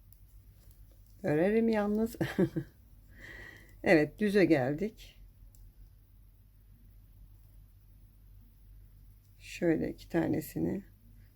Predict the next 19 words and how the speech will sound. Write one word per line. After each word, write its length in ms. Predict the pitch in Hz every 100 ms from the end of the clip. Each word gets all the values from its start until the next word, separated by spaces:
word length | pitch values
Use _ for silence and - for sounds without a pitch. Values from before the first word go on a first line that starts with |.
| -
Burada 260 | 233 240 254
zorlanırsanız 1120 | 233 226 240 254 - 185 165 170 - - - -
eğer 360 | 196 208 160 190 - - - -
başka 420 | 196 196 202 180
bir 220 | 190 190 - - _ -
şiş 340 | - 190 -
yardımı 420 | 170 156 156 156
alabiliriz. 840 | 135 127 - - - - - - -
Öyle 340 | - 202 214 220
de 120 | 190
çok 220 | - 208 -
zor 220 | - 170 156
oluyor 300 | 135 123 -
tabii. 320 | 156 180 175
Bir 140 | 175
tığ 220 | - 202
yardımı 520 | 190 170 160 156 170 160
alabiliriz. 520 | 143 123 147 170 214
Neden? 320 | 202 175 190